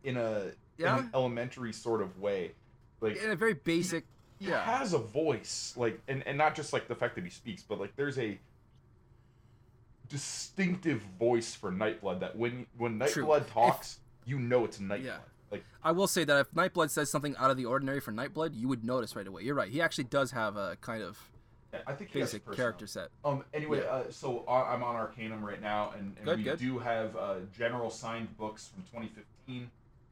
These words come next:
Speaker 1: Is Edgley Endowment's holder, and Brandon said yes.
Speaker 2: Okay.
Speaker 1: So it is
Speaker 2: Okay,
Speaker 1: confirmed.
Speaker 2: okay. I learned something new today as well. God damn, that's a good beer.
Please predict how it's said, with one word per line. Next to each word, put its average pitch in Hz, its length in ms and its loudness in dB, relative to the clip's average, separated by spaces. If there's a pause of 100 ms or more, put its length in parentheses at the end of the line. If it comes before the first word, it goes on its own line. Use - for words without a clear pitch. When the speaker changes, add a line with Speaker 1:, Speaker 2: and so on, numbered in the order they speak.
(220)
Speaker 1:
Is 120 180 -8 (100)
Edgley 117 400 -6
Endowment's 101 540 -6
holder, 127 540 -4
and 95 200 -4
Brandon 98 340 -6
said 90 180 -12 (120)
yes. - 100 -20 (1900)
Speaker 2:
Okay. - 320 -2 (680)
Speaker 1:
So 107 80 -8
it 107 120 -4
is 110 80 -6
Speaker 2:
Okay, 185 200 4
Speaker 1:
confirmed. 101 140 -4 (220)
Speaker 2:
okay. 107 240 -4 (1120)
I 170 100 2
learned 131 240 0
something 131 240 -4
new 131 120 0
today 123 320 -4
as 95 100 -10
well. 107 240 -6 (280)
God 233 240 2 (720)
damn, 277 340 0
that's 190 220 6
a 165 60 -2
good 147 360 -6
beer. 135 360 -2